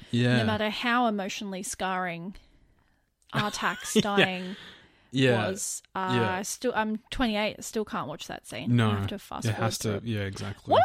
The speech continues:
Speaker 2: a weird, do you ever think that? Do you ever look back to all the movies and television shows that we watched as children and you're like, "No wonder our generation turned out so fucked up." Like,
Speaker 1: Yeah.
Speaker 2: we watched the weirdest things. Like, for any Australian listeners who used to watch Round the Twist,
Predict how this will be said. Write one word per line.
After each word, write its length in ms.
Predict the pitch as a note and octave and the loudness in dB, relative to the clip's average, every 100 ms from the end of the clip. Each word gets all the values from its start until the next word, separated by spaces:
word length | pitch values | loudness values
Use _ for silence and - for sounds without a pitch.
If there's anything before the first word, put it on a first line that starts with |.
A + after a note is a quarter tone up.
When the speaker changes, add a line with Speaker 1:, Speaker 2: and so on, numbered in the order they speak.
| B4 | 4
Speaker 2:
a 40 | |
weird, 340 | A#3 D4+ D#4+ - - - | 4 4 4 0 -12 -6
do 80 | - | 2
you 100 | C#5+ - | 2 2
ever 80 | |
think 260 | - B3+ A#3+ | 0 -2 2
that? 200 | C4+ B3 | 0 0
Do 100 | D4+ | 0
you 60 | E4 | 2
ever 100 | B4 F4 | 4 2
look 240 | C#4+ - | 2 0
back 300 | A3+ A3 - | 0 0 -4
to 120 | - A3+ | -2 0
all 80 | |
the 80 | A3 | 0
movies 440 | G#3 G#3 G3+ G#3+ G#3 | 0 0 0 -2 -2
and 120 | G#3 | -4
television 560 | G3+ G3 F#3 F#3 G#3+ G3+ | -4 -4 -4 -6 -6 -6
shows 340 | G#3 F3+ F#3 | -2 -2 -4
that 120 | G3+ | -6
we 140 | F#3 F3+ | -4 -4
watched 320 | F3 - - | -4 -4 -6
as 120 | G3+ | -8
children 500 | - G#3 F#3+ F#3+ F3+ - | -6 -6 -4 -4 -6 -4
and 140 | G#3+ | -2
you're 100 | A3 | 0
like, 240 | G#3+ A3 - | 0 0 0
"No 140 | C4 | 0
wonder 320 | B3 B3+ C4 | 2 2 2
our 160 | D4+ D4 | 2 0
generation 760 | C#4+ C4+ B3+ A#3 - B3 A#3+ - - - - | 0 0 0 -2 -2 -2 -2 -6 -12 -12 -2
turned 220 | B3 A3+ | 0 0
out 120 | G#3+ | 0
so 160 | - G#3 | -2 -4
fucked 460 | - - G#3+ - | -2 0 0 2
up." 220 | G3 B3 - | 0 0 0
Like, 220 | D3 C3+ | 4 6
Speaker 1:
Yeah. 160 | F#3+ E3 | 6 6
Speaker 2:
we 60 | A2+ | 4
watched 480 | G3+ A#3 - - - - - - - | 2 2 2 -6 -10 -18 -20 -20 -4
the 80 | G#3+ | -4
weirdest 500 | F#3 A3 A#3 B3 - | 0 0 2 0 -2
things. 360 | B3 C#4 C#4 | -2 -2 -2
Like, 260 | A3+ G#3+ - - | 0 0 -2 -14
for 200 | - A#3 | -4 0
any 300 | A#3+ B3+ - | 2 0 -2
Australian 600 | - - A#3 A3+ B3 A#3+ | -4 -2 0 0 0 0
listeners 600 | G3 G3+ G#3 E3+ F#3+ G3+ - _ _ _ _ - | -2 -4 -6 -6 -6 -8 -12 _ _ _ _ 0
who 80 | A#3+ | 2
used 380 | A#3 G3+ A3 - | 2 2 -2 -2
to 60 | A3 | 0
watch 240 | G#3 - | -2 0
Round 200 | G#3+ G#3 | -2 -2
the 40 | F3+ | -2
Twist, 500 | - A#3+ - - - | -2 -2 -2 -8 -10